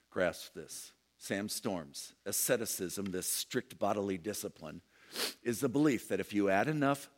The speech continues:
physical negatives, you get a spiritual positive. Michael Horton, asceticism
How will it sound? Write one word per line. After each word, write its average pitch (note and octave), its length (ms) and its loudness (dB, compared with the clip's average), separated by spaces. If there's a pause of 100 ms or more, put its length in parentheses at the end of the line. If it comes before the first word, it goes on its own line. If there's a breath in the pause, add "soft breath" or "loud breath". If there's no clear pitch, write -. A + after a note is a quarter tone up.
physical D#3 880 0 (160)
negatives, F#2+ 960 -2 (760 soft breath)
you F#2 140 0
get G2 160 2
a F#2+ 40 0
spiritual F2+ 500 -2
positive. - 600 -8 (2500)
Michael F#2 280 -2
Horton, G#2 400 2 (960)
asceticism G#2 880 2